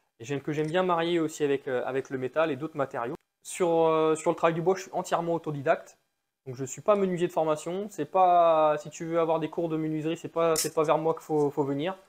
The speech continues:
Moi, je vais pas te donner de conseils ni de, de cours de menuiserie, je vais juste te montrer mes réalisations et t'expliquer comment je travaille.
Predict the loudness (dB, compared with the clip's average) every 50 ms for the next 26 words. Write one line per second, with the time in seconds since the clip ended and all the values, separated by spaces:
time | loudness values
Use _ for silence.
0 | _ _ _ _ _ -10 -6 -4 -2 2 2 2 2 0 -2 -2 -4 -6 -8 -10
1 | -10 -8 -4 -2 -2 -2 -2 -4 -6 -8 -8 -8 -8 -6 -6 -4 -4 -4 -4 -4
2 | -6 -8 -8 -4 0 2 2 2 2 0 -2 -4 -4 -6 -6 -6 -8 -10 -10 -12
3 | _ _ _ _ _ _ -10 -8 -6 -8 -6 -4 -2 0 0 0 0 2 2 2
4 | 2 2 2 2 2 0 0 0 0 -2 -2 -2 -4 -6 -6 -6 _ _ _ _
5 | _ -12 -12 -12 -12 -14 -12 -8 -6 -4 -2 -2 -2 -2 -2 0 2 4 4 4
6 | 4 0